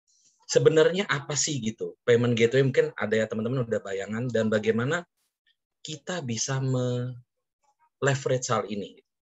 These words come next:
Sebenarnya ceritanya seperti itu, teman-teman. Yang pertama seperti ini dulu. Kita harus pahamin backdrop dari event ini. Yang teman-teman lihat ini adalah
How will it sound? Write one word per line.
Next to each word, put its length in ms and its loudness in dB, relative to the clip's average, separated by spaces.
Sebenarnya 420 2
ceritanya 400 -4
seperti 400 -8
itu, 160 -12
teman-teman. 480 -18
Yang 160 -2
pertama 400 -4
seperti 400 -8
ini 80 -2
dulu. 320 -12
Kita 240 -10
harus 560 -8
pahamin 640 -4
backdrop 480 0
dari 480 -6
event 260 -14
ini. 220 -18
Yang 240 4
teman-teman 340 0
lihat 320 2
ini 160 -2
adalah 400 0